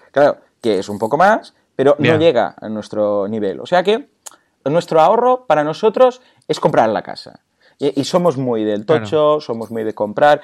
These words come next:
Speaker 1: Es, es algo cultural, ¿eh? Y a mí me ocurre. Yo tengo una hipoteca porque también veo que, de alguna forma, pagar un alquiler es un, un bolsillo roto, ¿no? Porque vas pagando y he estado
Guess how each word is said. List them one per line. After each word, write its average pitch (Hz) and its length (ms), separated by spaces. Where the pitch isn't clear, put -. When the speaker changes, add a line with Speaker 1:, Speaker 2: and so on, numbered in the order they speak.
Speaker 1:
Es, - 220
es 147 220
algo 143 240
cultural, 123 460
¿eh? 131 140
Y 117 80
a 104 60
mí 104 100
me 160 100
ocurre. - 400
Yo 117 140
tengo 113 180
una 101 160
hipoteca 123 540
porque 123 260
también 143 480
veo 139 260
que, 110 220
de 120 120
alguna 143 400
forma, 185 540
pagar 143 300
un 185 100
alquiler 185 640
es 156 320
un, 117 560
un 127 200
bolsillo 135 380
roto, 104 300
¿no? 151 180
Porque 107 200
vas 110 180
pagando 156 360
y 147 60
he - 20
estado 165 280